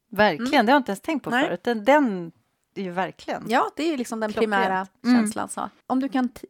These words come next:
Speaker 2: känna det här hatet som du kände då mot, ja, mot någon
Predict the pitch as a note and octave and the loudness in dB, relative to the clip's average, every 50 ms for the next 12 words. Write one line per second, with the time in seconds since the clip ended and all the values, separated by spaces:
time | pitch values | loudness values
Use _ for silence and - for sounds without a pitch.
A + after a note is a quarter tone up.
0 | _ - G#3 - - D4 C#4 B3 A#3+ B3+ D4 C#4 C4+ B3 G3 F3 F3 - C4 C4+ | _ -14 -8 -2 0 0 2 2 2 0 0 0 0 0 0 -2 0 2 4 6
1 | B3+ A#3 G#3+ - _ - - - - - F#3+ F3+ F3 E3 D#3+ - - G3 F3 D#3+ | 6 4 2 0 _ -8 -8 -8 -8 -10 -10 -8 -8 -8 -8 -6 -6 -6 -6 -6
2 | D#3+ E3 F#3+ - - - E3+ E3+ E3 D#3+ - - _ - - - - G#3 G3 G3 | -6 -8 -8 -6 -6 -8 -8 -8 -10 -12 -12 -14 _ -20 -14 -8 -6 -4 -4 -4
3 | F#3 F3 - F3 D#3+ - | -4 -6 -8 -10 -10 -12